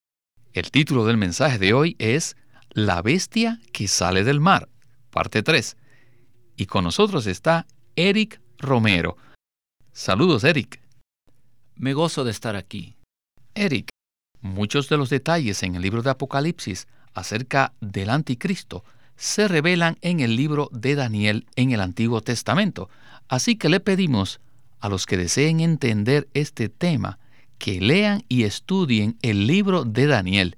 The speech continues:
Speaker 1: y sobre todo las visiones que él tuvo,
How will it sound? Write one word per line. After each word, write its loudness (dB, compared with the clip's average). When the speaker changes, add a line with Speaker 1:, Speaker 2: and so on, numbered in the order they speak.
Speaker 1:
y -6
sobre 0
todo 0
las 0
visiones -2
que -2
él 0
tuvo, -2